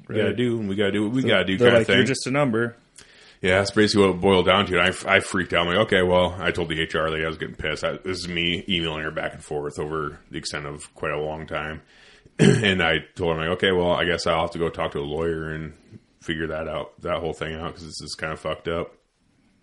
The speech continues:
Speaker 1: And, uh, she's like, "Okay, well, I guess that's that." And I'm like, "Okay." So I told my boss, I'm like, "Hey, you know, I guess <laughs> it is what it is, boss. It's been a fun ride."
Speaker 2: Yep.
Speaker 1: And, uh,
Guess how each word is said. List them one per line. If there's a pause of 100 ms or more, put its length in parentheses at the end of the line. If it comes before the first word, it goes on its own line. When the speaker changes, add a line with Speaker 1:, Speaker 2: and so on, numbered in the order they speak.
(220)
Speaker 1:
And,
uh, (760)
she's
like,
"Okay,
well,
I
guess
that's
that." (160)
And (520)
I'm
like, (140)
"Okay."
So
I
told
my
boss,
I'm
like,
"Hey, (260)
you
know, (140)
I
guess (180)
<laughs>
it (380)
is
what
it
is,
boss.
It's
been
a
fun
ride." (120)
Speaker 2:
Yep.
Speaker 1:
And,
uh,